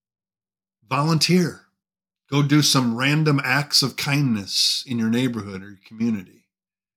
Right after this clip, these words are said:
Set aside some time to join some organization that's making a difference in your community and do some volunteer work for them.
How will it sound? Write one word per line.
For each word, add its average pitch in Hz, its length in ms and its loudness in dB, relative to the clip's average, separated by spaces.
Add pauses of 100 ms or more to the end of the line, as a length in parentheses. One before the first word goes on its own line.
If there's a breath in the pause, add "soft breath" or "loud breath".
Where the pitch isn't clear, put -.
(760)
Set - 360 0
aside 175 440 2
some 156 200 2
time 147 560 2
to 107 340 -4 (520)
join 151 380 2
some 160 200 2
organization 151 680 2
that's 120 200 -4
making 139 360 2
a 123 40 0
difference 127 500 -2
in 120 80 -2
your 113 120 0
community 113 640 -4
and 104 140 -20
do 123 120 0
some 135 220 0
volunteer 143 560 0
work 107 300 -6
for - 340 -10
them. 95 260 -14